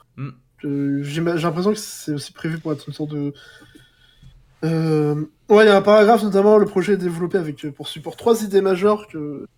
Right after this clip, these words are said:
Speaker 2: qui, qui est vraiment très, euh, business plan, euh, adapter le média et sa distribution via Internet.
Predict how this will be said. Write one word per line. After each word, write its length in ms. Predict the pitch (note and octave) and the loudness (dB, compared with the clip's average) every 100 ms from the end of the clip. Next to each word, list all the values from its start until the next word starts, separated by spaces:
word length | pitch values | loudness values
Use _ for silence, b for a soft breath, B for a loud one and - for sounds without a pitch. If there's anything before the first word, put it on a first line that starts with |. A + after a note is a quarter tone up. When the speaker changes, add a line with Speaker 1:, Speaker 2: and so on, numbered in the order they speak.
| _ _ _ | _ _ _
Speaker 2:
qui, 200 | - E3+ | -20 -14
qui 100 | - | -10
est 20 | |
vraiment 280 | E3 F#3+ A3 | -2 2 2
très, 260 | A3 A3+ G#3+ | 2 2 2
euh, 120 | F3+ | 0
business 420 | E3+ G3 G3+ G3+ | -4 -8 -6 -6
plan, 360 | - G3+ F#3+ D#3+ | -2 -2 0 -6
euh, 220 | D3 D3 D3+ b b b b b | -10 -12 -14 b b b b b
adapter 380 | G3+ G3+ G3+ A#3 | 2 2 2 2
le 100 | G3+ | 2
média 280 | G3 G3 G#3+ | 2 2 2
et 40 | |
sa 120 | G#3 D#3+ | 0 -4
distribution 580 | E3+ - - F3+ E3+ | -14 -18 -16 -16 -14
via 200 | D#3+ D#3 | -10 -8
Internet. 520 | E3 - D3 G#3 - | -8 -8 -8 -10 -14